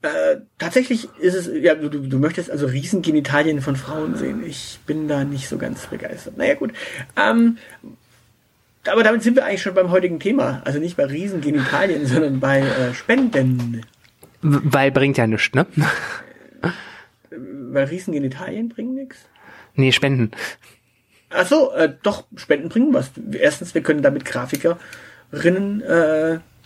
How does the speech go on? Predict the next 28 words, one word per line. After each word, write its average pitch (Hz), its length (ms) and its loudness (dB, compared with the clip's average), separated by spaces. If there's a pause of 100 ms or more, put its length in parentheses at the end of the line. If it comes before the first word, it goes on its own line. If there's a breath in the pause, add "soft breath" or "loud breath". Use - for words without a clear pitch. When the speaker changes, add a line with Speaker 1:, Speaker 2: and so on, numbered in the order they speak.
(160)
Speaker 1:
mit 143 220 0
Bierchen, 151 680 0
äh, - 20 -4
bestechen. 175 520 0 (580 loud breath)
Speaker 2:
Ich, 160 180 4
ich 131 200 2
hoffe, 160 140 4
sie 135 180 4
haut 156 200 4
dich 143 100 2
jetzt - 260 -4
nicht. 135 180 -10
Ich - 160 -16
vertue 151 260 -4
mich 143 140 -2
aber 131 180 0
auch 127 140 -4
immer, 113 320 -4 (340)
äh, 117 60 -16 (120)
wie 120 220 -10
die 113 140 -12
genaue 117 260 -2
Berufsbezeichnung 113 800 -10
ist. - 160 -20 (680 loud breath)
Speaker 1:
Kreative, 165 1120 2
äh, 135 40 -2
Dame. 135 360 0 (880)
Speaker 2:
Genau. 117 340 0